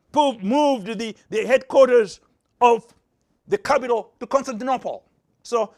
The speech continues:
we see it was made effective in three hundred and thirty, the division, when they, when, when the capital was moved to Constantinople, and from Constantinople,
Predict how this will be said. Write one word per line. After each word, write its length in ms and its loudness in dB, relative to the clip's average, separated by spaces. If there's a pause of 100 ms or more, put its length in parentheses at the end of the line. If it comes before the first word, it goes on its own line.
we 160 -4
see 400 -4 (440)
it 120 -4
was 200 2
made 260 -2
effective 880 0 (1200)
in 340 -2 (300)
three 160 -2
hundred 600 4 (1900)
and 160 -2
thirty, 480 2 (1080)
the 120 0
division, 640 -4 (500)
when 300 -2
they, 260 2 (340)
when, 200 -4
when 160 0
the 80 -2
capital 380 0
was 160 -2
moved 420 -8
to 80 -18
Constantinople, 840 -6 (440)
and 160 -8
from 160 -6
Constantinople, 840 -6